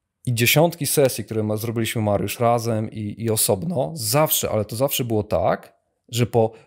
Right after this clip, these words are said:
pozornej komplikacji, jak się to wszystko wydestylowało, wyczyściło, na koniec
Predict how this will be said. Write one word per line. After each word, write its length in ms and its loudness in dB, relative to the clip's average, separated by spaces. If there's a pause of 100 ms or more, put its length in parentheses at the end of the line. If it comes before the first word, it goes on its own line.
(580)
pozornej 640 4
komplikacji, 680 0
jak 140 -2
się 100 -6
to 100 -4
wszystko 320 -4
wydestylowało, 680 2
wyczyściło, 480 -2
na 100 0
koniec 540 -2